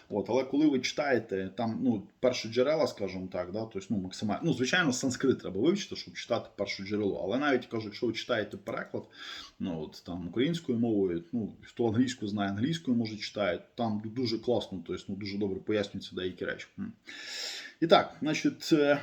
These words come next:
він врятував смертельно, ну, е, чим займався Хануман, да? М.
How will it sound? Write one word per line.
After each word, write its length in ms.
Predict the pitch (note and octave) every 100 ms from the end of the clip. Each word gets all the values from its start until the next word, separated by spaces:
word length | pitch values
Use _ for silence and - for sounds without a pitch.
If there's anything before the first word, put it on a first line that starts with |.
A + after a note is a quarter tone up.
| -
він 160 | G#3
врятував 580 | F3+ D#3+ F3+ F3+ F#3+ F3 - - B2+
смертельно, 720 | - C#3 C3+ F3 E3+ D3 A#2+ -
ну, 300 | F3 F2 C#2+
е, 120 | A2 A2+
чим 240 | F#3 D#3
займався 460 | A#2+ C3+ C3 - A#2
Хануман, 560 | C#3 D#3+ F#3+ A#3+ B3+ -
да? 300 | A2 C#3+ F#3 -
М. 180 | -